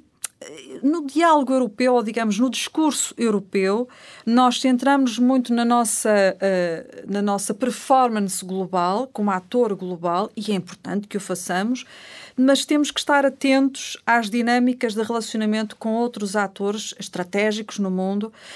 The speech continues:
Eh, por exemplo, há aqui um, um, um elemento, uma geografia muito delicada, que praticamente nos passa sempre despercebida no dia-a-dia, eh, e que é o Ártico.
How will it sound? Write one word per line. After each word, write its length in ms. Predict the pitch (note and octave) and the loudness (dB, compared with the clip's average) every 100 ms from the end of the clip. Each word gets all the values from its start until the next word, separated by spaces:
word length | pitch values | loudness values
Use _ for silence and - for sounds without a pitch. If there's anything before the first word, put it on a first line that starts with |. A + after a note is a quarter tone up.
| - - | -10 0
Eh, 240 | G#3+ G3+ - _ _ | 2 2 0 _ _
por 120 | B3+ | -2
exemplo, 540 | B3+ G#3 B3+ G#3 G#3+ - | 0 0 0 0 -4 -2
há 140 | A#3 | -2
aqui 260 | A#3 - B3 | -4 -2 0
um, 200 | A3+ G#3+ G#3 | 2 0 0
um, 360 | G3+ F#3+ F3+ F#3 | 0 0 -4 -2
um 160 | G3 | 0
elemento, 800 | A3+ A3+ A3 C4 C4 A3 - E3+ - - | 0 0 2 2 2 0 -4 -14 -14 -6
uma 260 | F#3 G3+ G3+ | -2 0 0
geografia 760 | G#3 A#3+ B3 A#3 - B3 A3+ | 0 0 0 -2 -2 -4 -2
muito 580 | A3 D#4 F#4+ F4+ - C4+ | 0 0 -2 -6 -8 -6
delicada, 720 | C4+ B3 A#3+ A3+ F#3+ E3+ E3+ - - - | -6 -6 -2 -2 -2 -6 -10 -12 -20 -16
que 80 | - | -6
praticamente 720 | - D#4+ D#4 D4 C#4 C4 B3+ | 0 0 0 -2 0 0 0
nos 120 | B3 | -2
passa 320 | - C4+ C4 B3 | -2 -2 -2 -2
sempre 260 | C4 B3 | -2 -4
despercebida 540 | - - A3+ - G#3+ G#3+ | -6 -10 -10 -6 -4 -2
no 120 | G#3 | -2
dia-a-dia, 640 | G#3+ G#3 G3 G3+ F#3 E3+ - - - - | -2 -2 -2 -4 -4 -4 -8 -20 -16 -2
eh, 360 | A3 G#3 G3 G#3+ | 4 4 4 0
e 60 | |
que 160 | G#3 A3+ | -2 0
é 40 | |
o 140 | F#3+ F3+ | 2 2
Ártico. 500 | E3+ - B3+ - | 0 -4 -12 -14